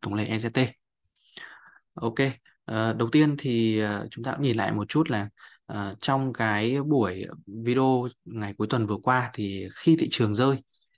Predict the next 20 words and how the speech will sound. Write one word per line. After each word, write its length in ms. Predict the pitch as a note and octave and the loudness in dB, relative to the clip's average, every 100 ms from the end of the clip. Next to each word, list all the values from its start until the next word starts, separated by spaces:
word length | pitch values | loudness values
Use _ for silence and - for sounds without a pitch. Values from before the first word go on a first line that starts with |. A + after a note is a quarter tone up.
| - | -10
em 160 | A#2+ | -4
Tùng 140 | A#2+ G#2+ | 0 0
đã 100 | G2 | 0
có 180 | G#2+ G#2 | 0 0
làm 300 | B2+ A#2 A2 | 0 0 -2
một 220 | G#2 - | -4 -6
cái 80 | G#2 | -2
video 220 | A#2 B2 | 0 2
ở 60 | G#2+ | 2
đây 140 | A2+ A#2 - - _ | 0 -2 -12 -20 _
với 260 | A2+ A2 A2+ | -2 0 0
ngay 160 | C3 | 0
cái 100 | A#2 A2+ | 0 0
tiêu 120 | A#2+ | 0
đề 180 | A2+ G2 | 2 0
là 100 | F#2+ | -4
gì? 140 | G2 - _ _ | -8 -10 _ _
Thị 180 | - - | -6 -4
trường 220 | - G#2+ G2+ | 0 -2 0
rơi, 280 | A#2 A#2 | 2 2